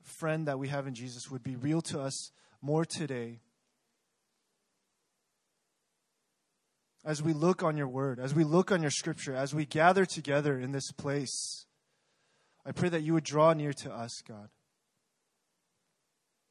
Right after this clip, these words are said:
And Father, help us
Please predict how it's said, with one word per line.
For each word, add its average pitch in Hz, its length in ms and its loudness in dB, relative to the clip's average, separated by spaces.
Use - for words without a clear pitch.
And 135 100 -10
Father, 156 340 4
help 170 260 0
us 175 120 0